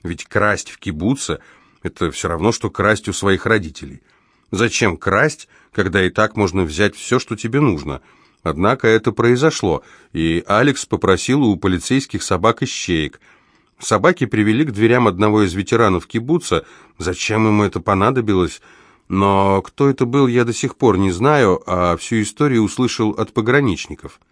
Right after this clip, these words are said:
А полицейские могли проговориться?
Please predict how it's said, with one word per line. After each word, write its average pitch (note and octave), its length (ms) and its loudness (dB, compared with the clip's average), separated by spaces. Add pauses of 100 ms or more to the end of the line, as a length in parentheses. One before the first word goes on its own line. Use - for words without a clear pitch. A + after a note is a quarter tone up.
(1200)
А D#2+ 400 0 (260)
полицейские D#2 1300 -2
могли D#2 880 -4
проговориться? F2 840 -2